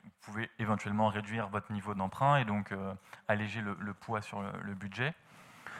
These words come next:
Vous pouvez jouer aussi sur la, la masse salariale, notamment sur les, les effectifs, euh,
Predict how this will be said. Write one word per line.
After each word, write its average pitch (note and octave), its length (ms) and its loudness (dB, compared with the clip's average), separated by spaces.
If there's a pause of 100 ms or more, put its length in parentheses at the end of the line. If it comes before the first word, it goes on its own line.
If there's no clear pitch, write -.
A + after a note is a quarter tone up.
(280)
Vous C3 160 -4
pouvez C#3 520 -2
jouer C3 240 0
aussi B2 180 -2
sur B2+ 160 0
la, G2+ 220 8
la G2 160 2
masse G2 180 4
salariale, B2 460 8
notamment G#2 400 2
sur G#2 180 -2
les, G#2 340 -2
les G#2 480 -6
effectifs, A#2 640 -4
euh, G#2+ 240 -2